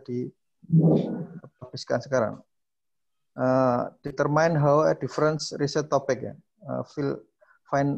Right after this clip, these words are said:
ideas. Jadi untuk menem-, eh, dengan baca kita dapat ide-ide cerdas ya. Apa-apa saja yang kita, eh, akan, eh, apa, tulis.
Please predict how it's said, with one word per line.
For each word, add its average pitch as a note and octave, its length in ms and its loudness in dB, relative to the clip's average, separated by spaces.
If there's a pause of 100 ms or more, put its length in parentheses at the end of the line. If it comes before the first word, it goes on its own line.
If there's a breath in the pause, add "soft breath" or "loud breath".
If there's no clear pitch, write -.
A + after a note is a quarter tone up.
ideas. B2+ 480 0
Jadi A#2+ 400 -6
untuk C3 200 -4
menem-, B2+ 360 -2 (160)
eh, B2+ 320 -4
dengan B2+ 320 0
baca A#2+ 320 2
kita C#3+ 240 -2
dapat B2+ 400 -2
ide-ide C3 560 -4
cerdas B2+ 440 -8
ya. D3+ 80 -14 (600)
Apa-apa C#3 440 -2
saja C3+ 280 0
yang C3 120 -2
kita, C3+ 360 -4 (240)
eh, A#2+ 500 -2 (220)
akan, B2+ 480 -4 (760 soft breath)
eh, A#2 640 2 (100)
apa, B2 360 -2
tulis. C3+ 400 0